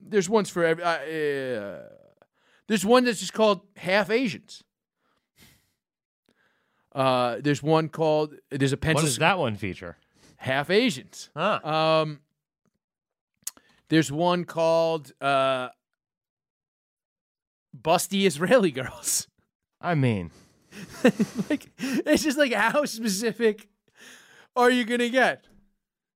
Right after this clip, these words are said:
Speaker 1: Like, it's great. I, granted, it's great, but what a weird, th-, Busty is, it just, I, I only like big titties when they're on Jews in the sand.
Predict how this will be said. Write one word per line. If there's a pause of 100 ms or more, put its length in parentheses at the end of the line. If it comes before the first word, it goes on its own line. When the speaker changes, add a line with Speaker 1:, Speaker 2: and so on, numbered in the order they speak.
(1000)
Speaker 1:
Like, (460)
it's
great. (320)
I, (680)
granted,
it's
great,
but
what
a
weird, (680)
th-,
Busty
is,
it
just, (800)
I, (140)
I
only
like
big
titties
when
they're
on
Jews
in
the
sand.